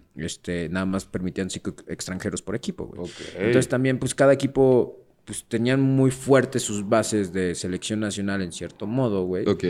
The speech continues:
Speaker 1: Porque, pues, creaban jugadores de ellos, ¿no?
Speaker 2: Ujú.
Speaker 1: Luego ya con el pedo de la Unión Europea ya se hizo el primer
Speaker 2: Ya.
Speaker 1: traspaso de que a la verga, güey,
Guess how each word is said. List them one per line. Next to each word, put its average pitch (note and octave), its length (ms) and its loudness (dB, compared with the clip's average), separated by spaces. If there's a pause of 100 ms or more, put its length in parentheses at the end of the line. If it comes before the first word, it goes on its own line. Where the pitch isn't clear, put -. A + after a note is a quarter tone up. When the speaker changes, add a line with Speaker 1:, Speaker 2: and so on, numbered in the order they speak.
(280)
Speaker 1:
Porque, - 240 -10
pues, - 260 -20 (420)
creaban G2 320 -4
jugadores A#2+ 560 0
de C3+ 220 4
ellos, A2+ 260 2
¿no? A#2+ 220 -6 (100)
Speaker 2:
Ujú. A#2+ 140 2
Speaker 1:
Luego G2+ 240 0
ya G2 480 -2
con G2 140 -6
el F#2+ 40 -8
pedo G2+ 100 -6
de G#2 60 0
la G2+ 60 -2
Unión G2+ 240 -4
Europea A2 420 -2
ya F2+ 220 -4
se - 100 -10
hizo G2+ 140 -6
el F#2 60 -8
primer F#2 200 -2
Speaker 2:
Ya. E2 60 0
Speaker 1:
traspaso G2+ 440 -2
de F#2 120 -4
que F2+ 80 -8
a - 20 -8
la F#2+ 100 -2
verga, D3+ 260 6
güey, D3 260 4